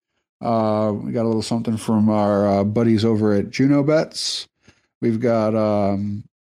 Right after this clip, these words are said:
we've got quite a bit going on here. We've got some collections that are going to, uh, blow your minds. And let's get the, uh, creators up here of those collections. If you've got a new collection going live or that has gone live, request to speak.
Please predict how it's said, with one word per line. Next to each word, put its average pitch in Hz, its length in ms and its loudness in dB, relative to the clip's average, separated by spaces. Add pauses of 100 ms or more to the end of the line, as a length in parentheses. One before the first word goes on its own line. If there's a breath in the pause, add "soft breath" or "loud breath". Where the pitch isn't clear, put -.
(180)
we've 117 160 -12
got 117 180 0
quite 156 220 0
a - 20 2
bit 147 220 0
going 139 240 2
on 143 160 2
here. 107 320 2
We've 110 180 2
got 120 400 0 (1040 loud breath)
some 143 200 -2
collections 160 760 0
that 143 240 2
are 131 120 0
going 131 300 2
to, 120 320 2
uh, 110 420 0 (420)
blow 143 140 2
your 156 120 2
minds. 139 480 0
And 139 140 -2
let's 143 120 -2
get 170 200 -4
the, 170 120 2
uh, 151 140 2
creators 131 480 -2
up 95 160 -2
here 98 400 -2 (160)
of 110 140 -4
those 113 180 0
collections. 104 840 -2 (300)
If - 180 -6
you've 123 120 0
got 147 160 4
a - 20 2
new 151 140 2
collection 127 720 0 (160)
going 135 240 2
live 127 420 0
or 127 120 0
that 117 100 0
has 107 140 -2
gone 131 240 -2
live, 135 500 0
request 131 360 -4
to - 60 -12
speak. - 480 -4